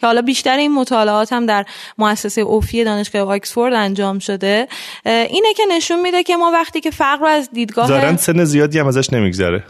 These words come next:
Speaker 1: نه، سن تقریباً مثلاً این مطالعات خیلی از دو هزار و هفت به بعد خیلی دیگه شدت گرفت و،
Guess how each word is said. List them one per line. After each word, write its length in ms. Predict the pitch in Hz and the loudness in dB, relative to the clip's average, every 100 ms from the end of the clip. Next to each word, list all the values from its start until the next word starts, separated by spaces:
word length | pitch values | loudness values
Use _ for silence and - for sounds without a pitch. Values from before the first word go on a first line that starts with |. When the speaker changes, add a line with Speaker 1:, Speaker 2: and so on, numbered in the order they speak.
| - | -4
Speaker 1:
نه، 360 | 294 285 240 | 0 0 0
سن 320 | 233 247 233 | -2 -2 -2
تقریباً 420 | 240 285 254 277 311 | -2 -2 0 0 0
مثلاً 460 | 311 302 277 294 294 - - | 0 0 0 -2 -4 -12 -12
این 160 | - 330 | -6 -2
مطالعات 420 | 311 277 262 294 | 0 0 2 0
خیلی 320 | - 330 320 | 0 0 2
از 180 | 311 285 | 2 2
دو 100 | 277 | 0
هزار 280 | 269 254 254 | 0 2 0
و 40 | |
هفت 340 | 247 262 262 - | 0 -2 -4 -2
به 100 | 247 | 0
بعد 160 | 262 | 0
خیلی 420 | - 294 294 294 | -2 0 0 0
دیگه 380 | 262 247 254 254 247 | 0 0 0 0 -2
شدت 480 | - 233 226 240 247 | -2 -2 0 -2 -2
گرفت 380 | 262 247 240 | -2 0 -2
و، 80 | - | -2